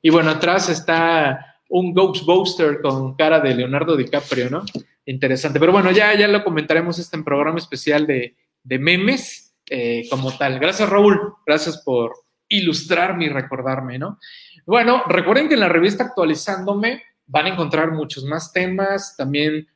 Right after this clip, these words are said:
vamos ahí con recordatorios de publicaciones oficiales.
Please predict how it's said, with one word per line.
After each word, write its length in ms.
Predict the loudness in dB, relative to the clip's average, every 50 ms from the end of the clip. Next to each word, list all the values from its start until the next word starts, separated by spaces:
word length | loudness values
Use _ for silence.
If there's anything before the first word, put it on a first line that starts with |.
| _ _
vamos 320 | -2 -2 0 -2 -2 -4 -2
ahí 260 | 0 2 0 2 2
con 160 | 0 0 2
recordatorios 800 | 0 0 2 2 2 2 2 0 2 4 6 6 6 6 4 2
de 80 | 0 -4
publicaciones 800 | -4 -6 -6 -6 -6 -6 -6 -6 -6 -6 -6 -4 -4 -6 -6
oficiales. 920 | -8 -12 -12 -12 -4 0 2 4 4 4 4 4 2 0 -2 -6 -14 _